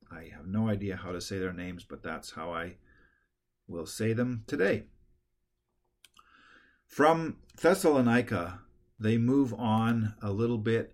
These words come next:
up into the mountains to a place called Berea. Now, Berea is, uh, is a very different kind of community. It's an ancient town. Not a large town, but an ancient town.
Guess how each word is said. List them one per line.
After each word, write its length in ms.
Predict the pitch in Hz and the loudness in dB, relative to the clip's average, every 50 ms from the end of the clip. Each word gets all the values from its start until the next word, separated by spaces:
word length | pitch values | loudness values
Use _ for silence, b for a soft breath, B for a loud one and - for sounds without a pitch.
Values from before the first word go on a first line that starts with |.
| - - | -10 -6
up 220 | 107 107 - - | -6 -6 -4 -2
into 200 | 110 104 101 101 | -4 -2 -2 -2
the 100 | 98 95 | -4 -4
mountains 760 | 95 95 95 98 101 101 101 - 110 107 104 104 104 - - _ _ _ | -2 -2 -2 -2 -2 -4 -4 -2 -2 0 0 -2 -4 -6 -12 _ _ _
to 160 | - - 101 87 | -10 -8 -6 -6
a 40 | |
place 340 | - - - 98 98 98 - | -6 -6 -6 -4 -4 -4 -6
called 340 | - - 85 85 87 - - - 113 95 | -8 -8 -8 -8 -8 -10 -12 -12 -8 -2
Berea. 440 | 92 90 98 120 131 113 110 104 - - - - - - b b b b b b b b b b b b _ - | 0 2 4 4 4 2 0 0 -4 -10 -18 -20 -20 -20 b b b b b b b b b b b b _ -4
Now, 140 | 101 101 92 | -4 -2 0
Berea 540 | 95 110 120 143 165 180 170 156 131 - - | 2 2 4 4 6 6 6 4 4 2 0
is, 340 | - 120 113 104 98 95 104 | 0 2 2 2 2 0 -2
uh, 340 | 95 92 85 82 85 - - - _ - | -4 -4 -4 -6 -8 -12 -14 -18 _ -6
is 180 | 110 101 98 | -4 -4 -4
a 60 | 92 | -4
very 300 | 90 101 151 175 180 147 | -2 2 2 2 4 2
different 600 | 110 104 101 - - 143 151 151 - 156 135 107 - | 0 -4 -8 -8 0 0 0 2 2 -2 -2 -2 -4
kind 300 | - - 123 123 113 107 | -4 -2 -2 0 0 -2
of 140 | 107 - - | -4 -6 -8
community. 600 | - 113 107 107 104 98 101 85 - - - - - | -4 0 2 2 2 2 -2 -6 -10 -14 -16 -8 -6
It's 180 | 113 110 - | -6 -4 -2
an 180 | 131 120 110 - - - | -2 -4 -4 -6 -8 -6
ancient 600 | 147 147 165 170 156 - - 107 107 - - - _ _ | -4 -2 -2 -2 -4 -4 -4 -4 -4 -6 -12 -20 _ _
town. 420 | - - 120 107 90 71 67 - - - _ _ _ b b b b b b b | -6 0 0 0 0 -2 -6 -14 -18 -20 _ _ _ b b b b b b b
Not 180 | - 135 175 208 | 0 2 4 6
a 60 | 208 | 6
large 400 | 165 147 156 156 160 156 - - | 6 6 6 6 6 4 4 -2
town, 320 | - 113 104 95 90 95 98 | -4 -4 -4 -4 -4 -4 -4
but 140 | 110 107 | 0 0
an 180 | 117 117 107 - - | 0 0 0 -2 -4
ancient 460 | 135 139 143 131 - - 107 - - | -4 -2 -2 -4 -4 -4 -6 -6 -6
town. 400 | - 107 92 82 78 73 - | -8 -8 -8 -8 -8 -12 -14